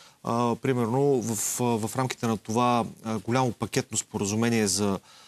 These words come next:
а, миграцията, а, Турция да спира миграционния и беженски поток от Близкия изток към европейските страни, в замяна на което да бъдат, а,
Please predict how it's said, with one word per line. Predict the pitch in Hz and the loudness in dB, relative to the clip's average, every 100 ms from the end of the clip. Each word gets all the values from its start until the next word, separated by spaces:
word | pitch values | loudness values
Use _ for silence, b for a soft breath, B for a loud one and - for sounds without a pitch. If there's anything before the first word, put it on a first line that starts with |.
| B - | B -4
а, | 110 107 104 | -2 0 0
миграцията, | 104 104 107 127 - 208 - 127 151 - - | 0 2 2 2 0 -2 0 0 -2 -8 -10
а, | 113 | -6
Турция | - 113 123 | -4 -2 0
да | 107 | 0
спира | - 131 117 104 92 - - | 0 2 2 2 -2 -10 -8
миграционния | 113 110 104 - 117 107 | -2 0 0 0 0 2
и | 98 | 2
беженски | 92 95 101 - | 2 0 0 -2
поток | - - 110 - | -8 -6 -6 -4
от | |
Близкия | 95 110 - 110 | -2 -2 0 -4
изток | - - | -4 -6
към | - 107 | -2 -2
европейските | 92 - 101 - - | -2 -2 -2 -2 -6
страни, | - - 147 180 B B B - | -6 -2 -2 -2 B B B -6
в | |
замяна | 123 131 143 | -2 2 2
на | 117 | 0
което | 107 127 120 | 0 -2 0
да | 110 | 0
бъдат, | 107 113 98 _ | 2 2 0 _
а, | 110 101 98 | 0 2 0